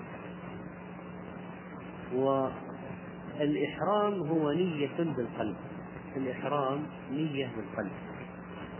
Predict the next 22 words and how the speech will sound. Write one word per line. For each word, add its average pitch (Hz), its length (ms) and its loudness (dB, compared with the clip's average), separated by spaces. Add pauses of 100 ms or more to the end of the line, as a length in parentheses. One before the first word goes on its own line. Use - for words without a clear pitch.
(120)
فإذا 151 280 4
عقد 151 320 4 (140)
قلبه 135 400 2
على 156 160 4
الدخول 151 440 2
في 135 60 -2
النسك 170 340 0 (180)
هذا 175 300 4
هو 147 140 2
الإحرام. - 360 -4 (1120)
فليس 233 300 6
لبس 226 320 4
المناسك 185 500 4 (100)
إحراما، 143 440 2 (1000)
يعني 135 160 4
لو 156 180 6
واحد 190 260 6
لبس 196 320 4
المناسك 175 600 4 (200)
قبل 190 260 4
الميقات 175 720 4 (420)
بمدة، 170 380 0